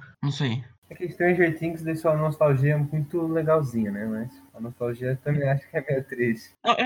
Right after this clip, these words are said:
Speaker 1: eu acho que de-, depende de como é, como é feito, né?
Speaker 2: Ah, é um tempo que passou e não volta mais, né? Eu acho que é por isso, por isso que ela usa também a areia. Eu acho que é meio que isso, né? Uma coisa meio
Speaker 1: É um negócio que não, não, não importa o que você faça, não volta a, a forma de antes, sabe?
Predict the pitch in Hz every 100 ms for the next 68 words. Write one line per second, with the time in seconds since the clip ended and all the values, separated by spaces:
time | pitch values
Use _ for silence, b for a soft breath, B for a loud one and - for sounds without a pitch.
0 | 196 254 - 247 214 240 247 240 - 233
1 | 233 143 123 - _ 170 180 180 147 127
2 | 131 131 135 _ _ - 254 175 151 175
3 | 202 202 - 208 196 190 - 196 202 214
4 | 220 208 165 131 113 113 123 147 - _
5 | - 156 156 175 175 190 - _ 190 214
6 | 214 220 196 175 175 170 156 - 151 147
7 | 143 139 135 127 120 113 104 - _ 123
8 | 131 143 - 180 190 196 233 190 - 156
9 | 160 - _ 143 139 151 156 160 156 143
10 | 147 _ _ - 156 160 160 - 190 190
11 | 185 180 175 - 175 180 185 214 202 185
12 | 208 - 196 175 180 185 220 202 165 165
13 | 127 117 - _ - 147 131 135 - 135
14 | 143 151 156 135 - 135